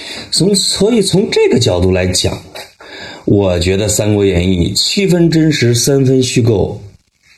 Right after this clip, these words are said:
并不客观。五分真实，五分虚构吧，或者叫大处真实，小处虚构，这样的评价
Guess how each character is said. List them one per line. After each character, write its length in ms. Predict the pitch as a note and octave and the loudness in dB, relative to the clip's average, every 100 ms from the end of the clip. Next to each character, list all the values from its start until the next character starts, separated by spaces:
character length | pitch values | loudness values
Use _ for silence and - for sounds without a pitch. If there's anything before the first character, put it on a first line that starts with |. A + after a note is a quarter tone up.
| - | -8
并 180 | A2 F#2 | -2 0
不 120 | F2+ | 0
客 180 | E2+ E2+ | 0 -2
观。 260 | D#2 - - _ _ _ _ _ - - - - - _ _ _ _ _ _ _ | -2 -4 -8 _ _ _ _ _ -20 -20 -20 -20 -20 _ _ _ _ _ _ _
五 280 | D#3+ D#3+ D#3 | 2 4 4
分 320 | D3+ G#3+ G#3+ | 2 2 4
真 220 | G3 G3 | 4 4
实， 320 | F#3+ - D3+ D#3+ | 2 0 2 2
五 260 | C#3+ A2 | 4 2
分 220 | G#2+ D#3 | 2 2
虚 180 | D3+ D3 | 2 2
构 160 | B2+ A#2+ | 2 2
吧， 200 | F2+ - - - - - - - - - | 0 -4 -8 -12 -18 -20 -20 -20 -20 -20
或 240 | - - A2+ | -6 -2 0
者 120 | G2+ | 0
叫 160 | G2+ | 0
大 560 | F#2+ - - D3+ A#2+ F#2 | -2 -4 -4 -4 -2 -4
处 260 | E2+ A2+ F#2+ | 0 0 2
真 260 | G2+ G2 | 2 0
实， 300 | F#2+ - D2+ - | 0 -2 -4 -4
小 520 | - - - D2+ - | -4 -2 -2 -2 -2
处 240 | - D3+ | 0 0
虚 180 | - - | 0 -2
构， 220 | E2+ - - - _ _ _ _ _ - - - _ | -2 -4 -8 -16 _ _ _ _ _ -20 -20 -20 _
这 120 | - | 0
样 240 | F#3+ A#2+ F#2 | 0 0 0
的 60 | |
评 260 | E2 - E2+ | -2 -2 0
价 320 | F2 E2 - | 0 -2 -8